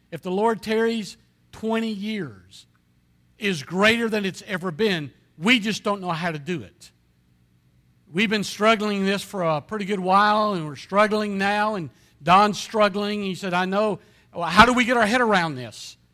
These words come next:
How are we gonna, there's fifty-something thousand people in a five mile, how are we gonna, how are we gonna reach our share?" We don't know. Incredible opportunity. But we hadn't got it figured out. You know,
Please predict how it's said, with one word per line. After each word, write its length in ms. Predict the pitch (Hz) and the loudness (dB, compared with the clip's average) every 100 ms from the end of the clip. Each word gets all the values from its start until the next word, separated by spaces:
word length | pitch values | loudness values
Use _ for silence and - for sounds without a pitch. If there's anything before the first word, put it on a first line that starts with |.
| _ _ _ _ | _ _ _ _
How 160 | 233 | 4
are 20 | 262 | 4
we 100 | 254 | 4
gonna, 200 | 254 220 | 0 0
there's 180 | 196 | -2
fifty-something 720 | - 277 - 240 - 240 233 214 | -4 -4 -4 -8 -4 -4 -4 -2
thousand 360 | 240 220 196 | 2 2 -2
people 320 | 214 262 220 190 | -4 -4 -4 -4
in 120 | 180 | -2
a 140 | 165 - _ _ | -6 -8 _ _
five 240 | 220 226 | 2 4
mile, 180 | 214 220 | 4 0
how 140 | 185 | 2
are 40 | 285 | 2
we 100 | 302 | 2
gonna, 240 | 285 254 | 0 -2
how 140 | 202 262 | -2 -4
are 40 | |
we 80 | 302 | -2
gonna 200 | 302 262 | -2 0
reach 220 | 277 - | -2 -2
our 120 | 269 | -4
share?" 400 | - 277 302 - - _ _ _ _ _ - | -4 -8 -10 -12 -20 _ _ _ _ _ -2
We 140 | 185 | 0
don't 180 | 196 190 | 2 0
know. 220 | 175 104 - _ _ _ _ _ _ _ _ _ - _ | -4 -6 -16 _ _ _ _ _ _ _ _ _ -20 _
Incredible 540 | 165 175 - 254 254 247 | -12 -10 0 2 4 4
opportunity. 680 | 240 233 226 196 135 101 95 _ _ _ _ _ _ _ _ _ | 4 2 -8 -8 -10 -14 -20 _ _ _ _ _ _ _ _ _
But 100 | - | -6
we 120 | 160 | 2
hadn't 160 | 196 185 | 2 2
got 140 | 190 | 0
it 40 | 170 | -2
figured 280 | 196 165 165 | -6 -6 -4
out. 460 | 156 92 - - _ _ _ _ _ _ _ _ _ _ | -4 -6 -14 -20 _ _ _ _ _ _ _ _ _ _
You 80 | 120 | -18
know, 240 | 139 151 | -14 -12